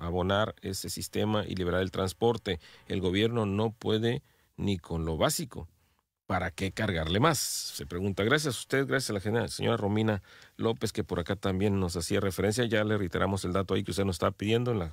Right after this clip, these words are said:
charla con Sarasúa, que mañana estará en la mesa de periodistas. Lo invitamos para que acá también nos dé su punto de vista,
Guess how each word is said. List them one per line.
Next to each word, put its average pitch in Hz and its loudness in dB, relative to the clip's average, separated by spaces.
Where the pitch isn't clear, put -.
charla 101 2
con 87 -4
Sarasúa, 135 2
que 117 2
mañana 107 2
estará 101 2
en 98 2
la 95 0
mesa 98 0
de 87 0
periodistas. 127 0
Lo 92 2
invitamos 92 0
para 82 -6
que 78 -8
acá 80 -10
también 92 -2
nos 92 -2
dé 98 -2
su 95 -4
punto 98 -4
de 104 2
vista, 123 0